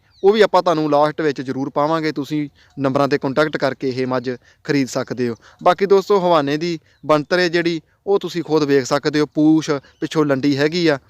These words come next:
ਬਾਕੀ ਤੁਸੀਂ, ਅ, ਵੇਖ ਲਿਓ, ਆਪਾਂ ਤੁਹਾਨੂੰ ਤੋਰ ਕੇ ਵਿਖਾ ਦਿੰਨੇ ਆ, ਤੁਸੀਂ ਆਪਦੀ ਚੈੱਕ ਕਰ ਸਕਦੇ ਹੋ। ਬਾਕੀ ਮੌਕੇ 'ਤੇ ਪਹੁੰਚ ਕੇ ਤੁਸੀਂ ਇਸ ਦੀ ਚੁਵਾਈ ਆ, ਤਸੱਲੀ ਆ, ਅ, ਬਿਲਕੁਲ ਕਰ ਸਕਦੇ ਹੋ ਦੋਸਤੋ।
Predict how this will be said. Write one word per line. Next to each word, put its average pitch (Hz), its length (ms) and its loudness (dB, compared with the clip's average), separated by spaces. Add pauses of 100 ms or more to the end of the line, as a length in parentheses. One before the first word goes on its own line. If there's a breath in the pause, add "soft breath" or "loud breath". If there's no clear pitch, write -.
(280 soft breath)
ਬਾਕੀ 143 200 0
ਤੁਸੀਂ, 147 360 -4
ਅ, - 420 -2
ਵੇਖ 143 240 2
ਲਿਓ, 156 200 4
ਆਪਾਂ 147 200 0
ਤੁਹਾਨੂੰ 139 380 -2 (100)
ਤੋਰ 147 280 2
ਕੇ 139 200 -2 (120)
ਵਿਖਾ 127 260 -2
ਦਿੰਨੇ 143 300 -2
ਆ, 139 80 -4 (380 soft breath)
ਤੁਸੀਂ 143 240 0
ਆਪਦੀ 131 380 0 (240)
ਚੈੱਕ 151 260 0
ਕਰ 135 200 -2
ਸਕਦੇ 147 340 -2
ਹੋ। 156 160 -2 (240 soft breath)
ਬਾਕੀ 147 300 0
ਮੌਕੇ 147 300 -2
'ਤੇ 143 120 0
ਪਹੁੰਚ 160 280 -4
ਕੇ 165 240 -2
ਤੁਸੀਂ 151 340 -4
ਇਸ 139 100 -2
ਦੀ 143 260 -2 (220 soft breath)
ਚੁਵਾਈ 143 440 4
ਆ, 139 120 -2 (120)
ਤਸੱਲੀ 139 460 -2
ਆ, 131 100 -6
ਅ, - 720 -2
ਬਿਲਕੁਲ 147 440 0
ਕਰ 135 180 0
ਸਕਦੇ 143 320 -2
ਹੋ 147 40 2
ਦੋਸਤੋ। 143 420 -2